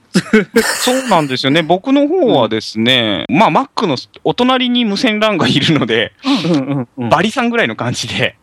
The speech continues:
Speaker 3: うん。
Speaker 1: ええ。
Speaker 2: ちゃんと認識してるんですよ。
Speaker 1: なんかね、MacBook Proは拾ってくれるらしいんだけど、
Speaker 3: うん。
Speaker 2: うん、うん。
Speaker 1: iMacの方が拾ってくれないということなので、
Speaker 3: うん。
Speaker 1: これはまず、Air Mac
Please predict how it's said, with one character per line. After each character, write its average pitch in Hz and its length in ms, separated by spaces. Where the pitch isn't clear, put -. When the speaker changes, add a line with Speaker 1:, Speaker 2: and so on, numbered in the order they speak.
Speaker 3:
う 294 140
ん。 254 60
Speaker 1:
え - 20
え。 101 220
Speaker 2:
ち - 20
ゃ 214 40
ん 220 40
と 220 80
認 - 160
識 214 160
し - 60
て 220 100
る 214 120
ん - 20
で 110 80
す - 100
よ。 92 260
Speaker 1:
な 202 120
ん 220 40
か - 200
ね、 277 80
MacBook - 200
Pro 269 200
は 208 240
拾 190 180
っ - 20
て - 140
く 190 100
れ 180 120
る 170 60
ら 160 100
し - 120
い 160 40
ん 147 40
だ 135 80
け 123 80
ど、 196 280
Speaker 3:
う - 20
ん。 170 480
Speaker 2:
う 139 60
ん、 127 160
う - 40
ん。 - 40
Speaker 1:
iMac 180 480
の 180 80
方 160 180
が 135 140
拾 160 160
っ - 20
て 147 120
く 160 100
れ 156 80
な 156 100
い 147 60
と 143 80
い - 20
う - 40
こ 139 80
と 139 100
な 131 100
の 113 100
で、 123 360
Speaker 3:
う 254 40
ん。 202 140
Speaker 1:
こ 220 80
れ - 20
は 247 60
ま 180 200
ず、 165 520
Air 151 180
Mac 240 200